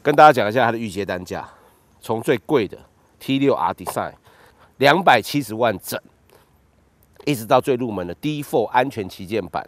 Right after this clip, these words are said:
它的售价是两百二十五万。那我们试的是第二贵的两百六十万T六的豪华旗舰版。我认为这台车，第一个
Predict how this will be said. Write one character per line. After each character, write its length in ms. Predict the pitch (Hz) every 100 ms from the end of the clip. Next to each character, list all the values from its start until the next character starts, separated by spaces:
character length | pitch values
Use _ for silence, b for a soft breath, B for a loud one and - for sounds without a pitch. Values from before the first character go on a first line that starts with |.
| -
它 80 | 98
的 80 | 104
售 160 | 110
价 140 | 98 95
是 160 | 95
两 260 | 90 104 156
百 260 | - 107 -
二 180 | - 151
十 220 | - 95
五 300 | 101 98 78
万。 180 | 101 101 _ B B B B B B _
那 120 | 170 190
我 40 |
们 140 | 143
试 160 | 143 190
的 100 | 156
是 320 | 127 151 135 113
第 200 | 220 190
二 80 | 165
贵 220 | 190 123
的 160 | 78 - _ _ _ -
两 180 | 120 156
百 140 | 127
六 160 | 127 131
十 100 | 104
万 220 | 110 92 -
T 240 | - 139
六 320 | 143 147 110
的 420 | 92 82 78 65 -
豪 240 | - 104
华 240 | 110 101
旗 220 | 104 - 98
舰 180 | 117 92
版。 180 | - - b b
我 140 | 135
认 100 | 185
为 100 | 208
这 140 | 180 185
台 100 | 147
车， 380 | 139 147 143 151
第 220 | 139 139
一 40 |
个 220 | 123 123